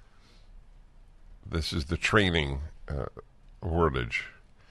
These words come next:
"An individual person of color abusing a white person, while clearly wrong, no person should be insulted, hurt, et cetera,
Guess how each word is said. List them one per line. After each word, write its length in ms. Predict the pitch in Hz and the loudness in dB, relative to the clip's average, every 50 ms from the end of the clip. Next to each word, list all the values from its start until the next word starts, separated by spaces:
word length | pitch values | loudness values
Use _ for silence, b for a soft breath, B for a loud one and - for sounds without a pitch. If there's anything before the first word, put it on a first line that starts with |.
| b b b b b b - | b b b b b b 0
"An 120 | 87 92 | 4 8
individual 760 | 95 95 90 85 90 78 87 143 180 175 156 151 139 120 110 | 8 8 8 8 6 8 10 10 10 10 10 8 10 8 8
person 460 | - - - 104 95 92 - 101 87 | 8 8 6 8 8 8 6 4 4
of 160 | 87 78 - | 4 2 0
color 400 | - - 117 107 101 98 92 - | 4 8 10 10 12 10 10 8
abusing 640 | 58 78 69 65 76 87 113 127 113 95 92 80 71 | 6 2 0 2 2 2 4 4 4 2 2 2 4
a 80 | 69 71 | 4 6
white 340 | 80 85 113 147 160 - - | 10 10 10 10 8 6 0
person, 460 | - 71 60 - - - - 60 57 - | 0 2 2 2 0 -2 -2 -2 -4 0
while 240 | - 73 73 71 69 | 4 6 6 6 4
clearly 540 | - - - 98 107 113 107 95 82 76 67 | 2 -2 0 4 6 6 8 6 6 4 4
wrong, 440 | 65 71 69 67 76 85 87 82 | 4 4 6 6 6 6 8 8
no 120 | 78 87 98 | 6 6 6
person 460 | - - 85 80 76 - - 71 73 | 6 4 4 4 4 2 0 -2 -2
should 240 | - - 80 71 67 | -2 -2 -2 -2 -2
be 160 | 76 73 65 | -2 -2 0
insulted, 680 | 64 65 65 - - - 82 82 78 - 78 71 - | 0 0 0 0 2 4 4 4 4 2 0 -2 0
hurt, 240 | - 71 71 69 62 | 2 2 4 4 2
et 120 | - - | 0 -2
cetera, 460 | - - 87 90 80 67 64 62 67 | 2 4 6 6 6 6 4 2 0